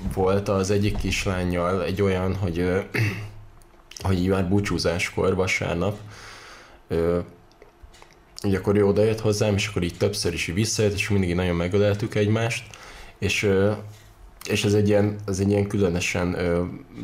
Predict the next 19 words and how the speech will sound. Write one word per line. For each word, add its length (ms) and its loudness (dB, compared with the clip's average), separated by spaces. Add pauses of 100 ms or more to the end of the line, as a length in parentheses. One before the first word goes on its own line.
(280)
megható 640 -2
élmény 320 0
volt, 200 0
így 120 -6
számomra 600 0
is, 200 0
így, 260 -4
így, 240 -4
így 80 0
nagyon 520 -4
megérintett, 720 0
meg 160 -2
az 140 -2
is, 160 -2
így 80 -4
láttam 380 -2
rajta, 300 -2
hogy 160 0
így, 160 -4